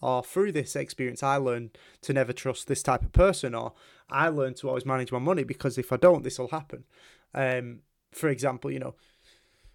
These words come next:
well, not for example, just, just in any case, you're going to have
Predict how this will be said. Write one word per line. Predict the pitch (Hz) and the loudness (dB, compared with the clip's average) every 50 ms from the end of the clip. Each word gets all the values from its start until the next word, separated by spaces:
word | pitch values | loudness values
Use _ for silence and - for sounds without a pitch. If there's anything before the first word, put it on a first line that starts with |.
| _ _ | _ _
well, | - 147 131 | 2 2 2
not | 127 131 120 - | 2 0 -2 -2
for | - 139 | -4 -4
example, | 131 - 143 135 127 147 139 | -2 0 0 -2 0 -2 -2
just, | 165 170 - - | -2 -2 -2 -2
just | - 190 - - - _ _ _ _ _ _ _ _ _ _ _ _ _ _ | 0 0 0 -2 -4 _ _ _ _ _ _ _ _ _ _ _ _ _ _
in | - 175 165 | 0 2 2
any | 160 160 196 226 | 2 2 0 -2
case, | - - 175 - 135 - - - - - - _ _ _ _ - | 0 0 -2 -2 -2 -4 -6 -6 -6 -8 -12 _ _ _ _ -6
you're | 135 143 | -6 0
going | 131 170 170 170 175 | 2 4 4 4 2
to | 170 165 | 0 -2
have | 131 135 120 117 - | -2 -2 -4 -4 -6